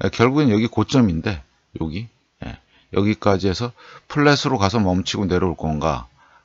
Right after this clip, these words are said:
아니면 돌파하고 내려올 건가. 네, 그 두 가지만 있습니다. 나스닥 백은. 네. 그래서 제가 볼 때는, 아, 그렇게 대단한 거 아니다. 패턴 중에 하나일 뿐이다. 예,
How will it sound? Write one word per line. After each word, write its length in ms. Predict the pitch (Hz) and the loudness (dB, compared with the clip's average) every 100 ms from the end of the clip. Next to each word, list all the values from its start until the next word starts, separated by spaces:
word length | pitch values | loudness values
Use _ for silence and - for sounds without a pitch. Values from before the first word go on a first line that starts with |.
| - | -4
아니면 460 | 87 90 101 120 117 _ _ | -2 0 0 -2 -6 _ _
돌파하고 760 | - 98 - 85 107 107 127 139 - | -2 -2 0 0 0 0 -2 -6 -4
내려올 360 | 85 82 76 | 0 2 0
건가. 400 | 69 73 65 67 - _ _ _ | -4 -8 -8 -10 -16 _ _ _
네, 220 | 67 65 _ _ _ _ | -12 -12 _ _ _ _
그 180 | - 113 | 0 0
두 120 | - 110 | 2 2
가지만 320 | 120 110 95 | 4 4 2
있습니다. 440 | 78 76 71 67 | -2 -8 -10 -12
나스닥 460 | - 85 80 76 - | -8 -6 -4 -8 -6
백은. 280 | 78 76 98 _ _ _ _ | -8 -6 -10 _ _ _ _
네. 80 | - - _ _ _ _ _ _ _ | -20 -20 _ _ _ _ _ _ _
그래서 320 | - 87 123 123 - - _ | -6 -4 -4 -6 -18 -20 _
제가 240 | - 101 | 2 4
볼 120 | 98 90 | 4 2
때는, 360 | 92 113 135 - _ _ _ _ _ | 0 0 -2 -10 _ _ _ _ _
아, 240 | - 58 - | -10 -10 -8
그렇게 340 | - 98 - 120 | 0 0 0 -4
대단한 460 | - 82 92 87 | 0 2 2 2
거 80 | 92 | 0
아니다. 340 | 80 69 71 - - - - - | -4 -6 -10 -14 -20 -20 -20 -2
패턴 380 | - - 151 139 | -2 2 2 4
중에 300 | 117 127 147 _ _ | 4 2 0 _ _
하나일 460 | - 131 127 113 139 - | 0 4 6 4 0 -10
뿐이다. 300 | - 156 135 - - _ _ _ _ _ - | -10 -8 -8 -10 -18 _ _ _ _ _ -12
예, 120 | 60 | -12